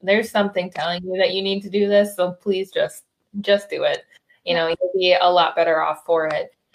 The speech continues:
Um, before we get into, like, our little promo segment,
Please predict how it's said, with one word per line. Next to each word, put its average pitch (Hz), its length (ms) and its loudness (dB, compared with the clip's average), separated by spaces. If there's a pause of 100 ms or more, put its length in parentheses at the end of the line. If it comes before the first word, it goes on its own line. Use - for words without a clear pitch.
(140)
Um, 185 560 2
before 220 360 4
we 240 140 6
get 220 220 4
into, 196 480 2
like, 175 260 0
our 180 180 2
little 175 240 0 (340)
promo 254 360 0
segment, 165 600 -4